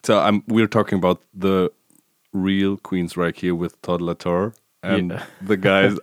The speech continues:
Speaker 2: <laughs>
Speaker 1: I'm not taking any sides or
Speaker 2: Yeah.
Speaker 1: anything.
Speaker 2: <laughs>
Speaker 1: <laughs> No. Uh, jokes aside, Queensryche, The Verdict, new album coming on, uh, first of March through Central Media, and there was a lyrics video for the,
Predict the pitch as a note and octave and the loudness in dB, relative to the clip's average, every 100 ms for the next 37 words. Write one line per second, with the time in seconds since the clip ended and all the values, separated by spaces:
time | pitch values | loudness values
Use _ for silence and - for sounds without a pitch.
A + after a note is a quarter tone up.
0 | - _ A#2 C3 C#3+ - G#2 G#2 F#2+ F#2 | -12 _ 2 2 2 2 0 2 0 0
1 | F#2+ - F2+ E2+ F2+ E2+ G2+ G2+ G2+ G#2+ | 0 2 2 4 2 2 2 4 4 4
2 | A2+ C#3 C3 C#3 A#2+ D3 B2 C#3+ - - | 4 4 4 2 2 2 4 2 2 2
3 | A#2+ - - E3+ - G2+ G#2 F#2 - - | 0 -2 -10 -10 -10 -2 2 2 -2 -12
4 | - - - - A2 G2+ G2 G2 G2 _ | -14 -16 -20 -4 2 4 4 2 -2 _
5 | _ _ - A#2 G#2+ - - G2 F#2+ F2 | _ _ 0 2 2 0 2 4 4 2
6 | _ _ _ - D3+ D3+ C3 B2 B2 A#2+ | _ _ _ 4 4 6 6 6 6 2
7 | - _ _ _ _ G#2 A2 G#2+ A2 C3 | -8 _ _ _ _ -2 0 2 4 4
8 | D3+ C3 B2 - - - _ _ _ - | 4 2 -2 -12 -18 -18 _ _ _ -2
9 | A2 A2 G2+ G2 G2+ - F#2+ G2 F#2+ F#2 | 2 4 4 2 0 0 0 0 0 -2
10 | F#2 E2+ F#2 - - F#2 - F2 F2+ F2+ | -2 -4 -6 -8 -6 -6 -6 -8 -2 -2
11 | F#2+ - - F#2+ E2+ E2+ D#2 - D#2+ D#2+ | -2 -6 -12 -8 -8 -6 -8 -8 -8 -8
12 | D#2 A2+ - F#2+ E2+ E2 - - F2 E2+ | -4 -4 -4 -6 -8 -8 -14 -8 -6 -6
13 | D#2+ E2+ F2 F2+ - E2+ F2+ F2 - E2+ | -4 -4 -4 -6 -10 -8 -6 -8 -8 -8
14 | D#2+ E2 | -6 -8